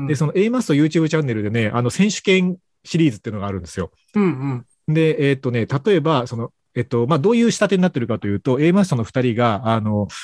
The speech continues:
Speaker 2: 後輩芸人の家をアポなしでいきなり訪ねるんですよ。
Speaker 1: うんうん。
Speaker 2: で、あの、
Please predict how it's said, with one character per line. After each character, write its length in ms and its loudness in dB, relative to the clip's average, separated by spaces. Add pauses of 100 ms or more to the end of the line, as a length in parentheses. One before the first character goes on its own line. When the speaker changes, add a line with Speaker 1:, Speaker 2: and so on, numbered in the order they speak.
(200)
Speaker 2:
後 180 0
輩 200 2
芸 160 4
人 120 4
の 120 0
家 180 2
を 220 0
ア 80 -2
ポ 100 -2
な 100 2
し 120 -2
で 40 4
い 60 0
き 80 -4
な 60 2
り 60 -2
訪 180 -2
ね 100 -2
る 80 -6
ん 60 -6
で 60 -14
す 100 -18
よ。 60 -18 (280)
Speaker 1:
う 40 2
ん 380 -2 (440)
う 40 0
ん。 20 2
Speaker 2:
で、 200 2
あ 180 2
の、 440 0